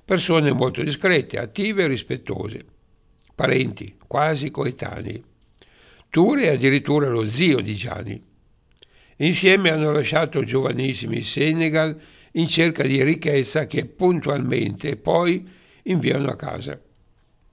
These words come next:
Abitano a Dakar, il paese di Touré,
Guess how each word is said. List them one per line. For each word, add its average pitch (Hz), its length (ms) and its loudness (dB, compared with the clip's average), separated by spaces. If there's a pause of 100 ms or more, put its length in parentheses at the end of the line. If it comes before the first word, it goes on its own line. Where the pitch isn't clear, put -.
(720)
Abitano 143 640 2
a 123 140 2
Dakar, 120 680 0 (520)
il 135 120 -12
paese 113 600 -2
di 117 160 -6
Touré, - 420 -2